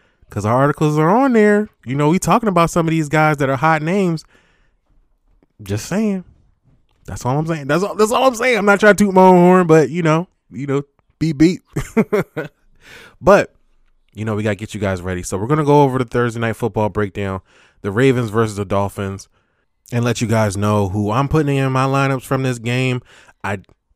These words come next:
I generally don't like playing Thursday night players just because it's a short turnaround,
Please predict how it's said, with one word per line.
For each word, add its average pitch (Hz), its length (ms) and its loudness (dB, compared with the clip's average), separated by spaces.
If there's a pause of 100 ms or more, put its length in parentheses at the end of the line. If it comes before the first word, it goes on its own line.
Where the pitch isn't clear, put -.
(120)
I 110 100 -4
generally 190 540 0
don't 139 500 0
like 139 380 -2
playing 139 460 -2
Thursday 135 400 -2
night 131 400 -4
players 139 560 -4 (560)
just 120 220 -8
because 127 320 0
it's 104 120 -6
a 95 60 -6
short 135 300 0
turnaround, 117 680 -2